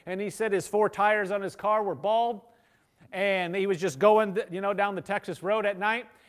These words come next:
and he said he could hear the tires just whining it, you know, because they were bald and they're squealing. And the devil was just telling him. He said it felt like the, the tires were starting to say, "What are you gonna do? What are you gonna do? What are you gonna do?" He said one, he was just, one was kinda whining. He said, it's just like, "What are you gonna do?" He said, then the other one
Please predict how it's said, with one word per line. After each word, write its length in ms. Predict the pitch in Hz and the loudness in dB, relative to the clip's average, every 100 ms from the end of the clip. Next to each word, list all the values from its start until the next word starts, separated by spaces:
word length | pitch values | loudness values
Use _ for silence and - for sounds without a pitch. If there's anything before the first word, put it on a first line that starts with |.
| - | -10
and 400 | 190 196 185 185 | -2 0 0 -2
he 100 | 190 | -4
said 160 | 185 185 | -4 -4
he 60 | |
could 140 | 165 160 | -2 -2
hear 180 | 202 | 0
the 80 | 196 | -2
tires 400 | - 190 208 190 | -2 0 2 0
just 160 | 175 135 | -4 -4
whining 400 | 156 196 202 202 | -2 0 -2 -4
it, 180 | 202 202 - | -4 -6 -16
you 140 | 175 165 | -12 -8
know, 60 | |
because 260 | 175 175 165 | -6 -4 -4
they 120 | 190 | -2
were 100 | 170 | -4
bald 360 | 135 180 202 190 | 0 2 2 0
and 80 | |
they're 140 | 180 180 | -4 -6
squealing. 460 | - 185 202 226 - - - | -4 -2 -2 -2 -6 -20 -14
And 580 | 160 175 175 170 165 165 | -8 -4 -4 -4 -6 -6
the 80 | 151 | -6
devil 320 | 143 202 190 | -2 -2 -2
was 200 | 175 165 | -6 -6
just 320 | 139 180 - | -6 -10 -10
telling 300 | - 190 190 | -6 -4 -4
him. 120 | 123 92 | -6 -12
He 120 | 123 | -14
said 200 | 156 190 | -8 -8
it 120 | 165 - | -8 -6
felt 200 | 190 190 | -4 -2
like 200 | 180 185 | -4 -4
the, 80 | |
the 180 | 143 160 | -8 -8
tires 400 | 139 175 190 180 | -6 -2 -2 -2
were 80 | 160 | -6
starting 300 | - 185 190 | -6 -6 -6
to 60 | 156 | -8
say, 340 | - 185 170 - - | -4 -4 -4 -8 -10
"What 140 | 147 | -8
are 40 | 165 | -6
you 60 | |
gonna 140 | 170 170 | -8 -6
do? 260 | 185 156 - _ _ _ - | -4 -4 -8 _ _ _ -6
What 140 | 151 | -4
are 60 | 170 | -2
you 60 | |
gonna 180 | 175 175 | -2 0
do? 240 | 185 175 117 - - _ | 0 0 -4 -18 -20 _
What 160 | 120 160 | -4 0
are 60 | 175 | 0
you 40 | |
gonna 200 | 175 170 | -2 -2
do?" 260 | 180 202 143 - - _ - | -2 -2 -6 -18 -20 _ -8
He 140 | 175 | -6
said 220 | 170 202 | 0 0
one, 260 | 175 190 208 | 4 4 4
he 120 | 196 | 2
was 100 | 190 170 | 0 -2
just, 140 | 160 | -2
one 200 | 190 202 | 0 0
was 140 | 196 | -2
kinda 240 | - 202 196 | -2 -2 0
whining. 320 | 196 208 190 | 0 0 -2
He 40 | |
said, 160 | 147 185 | -4 -4
it's 120 | 170 | -6
just 140 | 165 151 | -6 -6
like, 100 | 139 | -4
"What 140 | 175 | -4
are 40 | |
you 60 | 180 | -4
gonna 140 | 185 | -4
do?" 120 | 185 202 | -2 -2
He 80 | |
said, 180 | 170 170 | -2 -4
then 140 | 165 170 | -4 0
the 60 | |
other 220 | 175 214 | 2 2
one 260 | 185 170 127 | 0 -2 -4